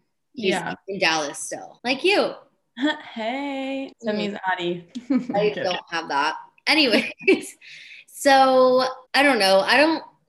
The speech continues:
Speaker 1: let me tell you, this guy is, like, kind of a walking red flag. And I know that he's listened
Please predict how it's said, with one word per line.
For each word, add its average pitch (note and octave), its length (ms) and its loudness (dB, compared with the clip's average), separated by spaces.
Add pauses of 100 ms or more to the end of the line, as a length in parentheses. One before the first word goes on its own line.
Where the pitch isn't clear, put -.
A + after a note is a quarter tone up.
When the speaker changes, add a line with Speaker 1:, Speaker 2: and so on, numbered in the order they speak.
(500)
Speaker 1:
let A3+ 140 -2
me A3+ 100 -2
tell F3 180 -6
you, F3 220 -6
this A#3+ 180 -2
guy C4+ 200 2
is, D#4+ 120 2
like, E4+ 180 -4
kind G3+ 380 -2
of A#3 140 -2
a G#3+ 140 0
walking F#3+ 480 -6
red F#3 260 -4
flag. A#3 560 -2 (100)
And G#3+ 140 2
I G#3+ 120 4
know G3 180 -2
that A3+ 120 -2
he's A3+ 200 -2
listened G3 480 -8